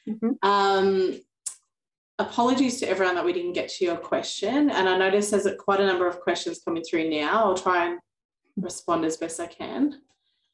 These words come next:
Speaker 2: Okay, Jen, final question. How do we differentiate body responses for those exposed to complex trauma, uh, specific to those who may have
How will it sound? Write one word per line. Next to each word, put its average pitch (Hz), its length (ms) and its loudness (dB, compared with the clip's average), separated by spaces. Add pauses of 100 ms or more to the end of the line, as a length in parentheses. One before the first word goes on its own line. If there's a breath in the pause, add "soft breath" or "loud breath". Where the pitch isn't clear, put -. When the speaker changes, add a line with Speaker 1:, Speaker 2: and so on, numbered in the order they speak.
(720)
Speaker 2:
Okay, 202 300 2
Jen, 180 280 2
final 233 320 2
question. 233 420 2 (200)
How 254 160 2
do 302 100 4
we 302 120 4
differentiate 196 800 0 (440)
body 214 240 4
responses 175 800 0
for 190 140 0
those 202 360 2
exposed 180 520 -4
to 180 80 -6
complex - 580 -6
trauma, 175 760 0 (440)
uh, 175 260 2
specific - 840 -2
to 233 120 0
those 202 360 4
who 196 220 4
may 180 260 2
have 175 600 -2